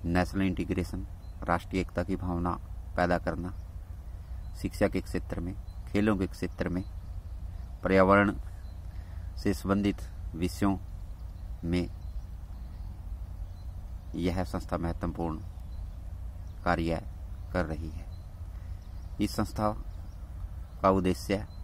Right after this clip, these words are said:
कि कोई भी व्यक्ति किसी भी विस-, जाति, धर्म का इसमें सदस्य बन सकता है। यह किसी विशेष जाति के लिए,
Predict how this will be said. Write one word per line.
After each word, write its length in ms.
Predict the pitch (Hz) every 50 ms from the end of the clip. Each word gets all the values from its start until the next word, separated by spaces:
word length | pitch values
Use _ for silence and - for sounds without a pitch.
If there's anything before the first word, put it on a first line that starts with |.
| - - - - - - - - - - - - - - - - - - - - -
कि 100 | 92 -
कोई 320 | - - 104 104 110 110
भी 160 | 98 107 101
व्यक्ति 300 | 92 92 - - - - - - - - - - - -
किसी 240 | 101 - - 107 95
भी 120 | 98 95
विस-, 260 | 90 95 92 - - - - - - - - - -
जाति, 360 | 80 82 87 85 - 95 95
धर्म 220 | 85 87 87 87 - - - - - - - - - - - - - - - - - - - - - - - - - - - -
का 260 | 90 85 - - - 87
इसमें 420 | 87 - - 87 82 80 - - - - - - - - - - - - - - - - - -
सदस्य 320 | - 90 87 82 - - 95
बन 140 | 82 87 87
सकता 320 | 85 90 87 - - 90
है। 280 | 87 90 92 - - - - - - - - - - - - - - - - - - -
यह 140 | 85 87 90
किसी 300 | - - 87 - - 90
विशेष 380 | 82 - - 90 87 80 -
जाति 280 | 85 85 78 - - 85
के 140 | - 90 85
लिए, 240 | 85 85 87 -